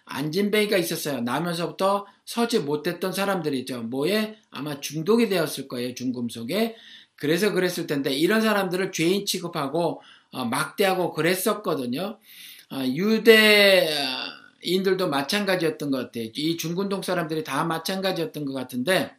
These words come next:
<clears throat> 아무튼 이들도 <clears throat> 이와 같이 육신의 질병이 있는 사람들을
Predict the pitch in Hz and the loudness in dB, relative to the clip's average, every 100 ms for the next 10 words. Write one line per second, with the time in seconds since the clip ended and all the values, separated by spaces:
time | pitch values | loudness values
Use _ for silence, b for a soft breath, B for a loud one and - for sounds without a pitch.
0 | _ - - - - _ _ _ _ _ | _ -4 -4 -4 -12 _ _ _ _ _
1 | _ _ _ _ _ _ - - - - | _ _ _ _ _ _ -20 -20 -20 -10
2 | 160 180 214 214 226 202 170 208 214 208 | -2 0 2 4 6 4 2 2 4 4
3 | 175 156 170 240 254 - _ _ _ _ | 6 6 8 6 4 -4 _ _ _ _
4 | _ _ _ _ _ _ _ _ _ _ | _ _ _ _ _ _ _ _ _ _
5 | _ _ _ _ _ _ _ _ _ _ | _ _ _ _ _ _ _ _ _ _
6 | _ _ _ _ _ _ - - - 120 | _ _ _ _ _ _ -8 -2 -2 -2
7 | 95 - _ - - _ _ _ _ _ | -8 -14 _ -20 -20 _ _ _ _ _
8 | _ _ _ _ - _ _ _ _ _ | _ _ _ _ -20 _ _ _ _ _
9 | _ - 160 202 208 208 185 185 - 220 | _ 2 6 8 8 6 2 0 2 2
10 | 214 196 190 202 185 180 180 185 175 165 | 2 0 0 0 0 -2 0 2 2 2
11 | 156 156 160 180 240 247 - | 4 6 6 10 10 10 4